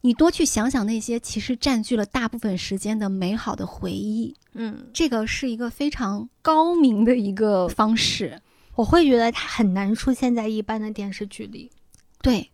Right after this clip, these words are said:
Speaker 1: 因为他是真正的深入了这个人的内心，
Speaker 2: 嗯。
Speaker 1: 他是站在于正元的角度去想。
Speaker 2: 嗯。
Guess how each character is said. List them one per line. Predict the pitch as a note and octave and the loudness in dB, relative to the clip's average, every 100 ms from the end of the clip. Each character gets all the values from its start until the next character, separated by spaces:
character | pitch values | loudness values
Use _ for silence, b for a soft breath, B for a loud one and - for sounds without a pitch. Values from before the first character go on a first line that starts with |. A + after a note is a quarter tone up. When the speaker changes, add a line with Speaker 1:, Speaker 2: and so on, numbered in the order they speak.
| _ | _
Speaker 1:
因 | E4 | -2
为 | |
他 | - E4 | -2 -2
是 | C#4 | 0
真 | D#4 E4+ | 4 4
正 | C#4+ | 4
的 | A#3+ | 2
深 | - C4+ | 2 2
入 | B3+ | 4
了 | G#3+ | 2
这 | A#3+ | 0
个 | G#3+ | 0
人 | G3+ | -2
的 | G3 | -2
内 | A3+ A#3 | -4 -4
心， | G#3+ - A3+ A3 A#3 | -6 -4 -2 -4 -4
Speaker 2:
嗯。 | B3+ B3 | 0 2
Speaker 1:
他 | C4 | 2
是 | C4 | 0
站 | A3+ B3+ | 0 0
在 | A3 | 0
于 | G3+ G#3+ | 0 2
正 | C#4 | 4
元 | G#3 G#3+ | 2 -2
的 | |
角 | A3+ G3 F#3+ | -2 -4 -4
度 | G3+ G3+ | -4 -4
去 | - - G#3 | -6 -4 0
想。 | - A3+ - - - _ _ _ | 2 0 -2 -10 -20 _ _ _
Speaker 2:
嗯。 | A#3 A3+ G#3 G3+ | -4 -4 -6 -10